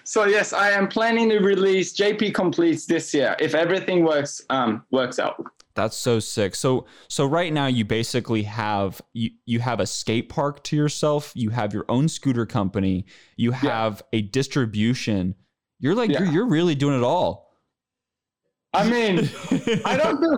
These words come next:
Speaker 1: comfortable, bro. I wanna keep doing more shit, you know?
Speaker 2: Yeah.
Speaker 1: <laughs>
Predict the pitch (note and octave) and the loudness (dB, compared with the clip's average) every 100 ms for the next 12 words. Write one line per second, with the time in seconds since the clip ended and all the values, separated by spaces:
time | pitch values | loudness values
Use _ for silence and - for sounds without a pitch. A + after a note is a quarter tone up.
0 | - C4 D4+ D4 C#4+ G#3+ F#3+ D#3 F#3 A#3+ | 0 0 2 2 2 2 2 2 4 4
1 | A3+ C4 E4+ D4+ - - C4+ F#3+ E3 - | 4 2 2 2 0 0 2 0 -4 -16
2 | _ B3 C4 B3+ A#3 C#4 E4 - A3+ D#3+ | _ 2 4 4 4 2 2 2 2 4
3 | F3 F#3+ A3+ A3+ F3 G3+ G#3 E3 C3+ A#4 | 2 2 2 0 0 2 2 0 2 0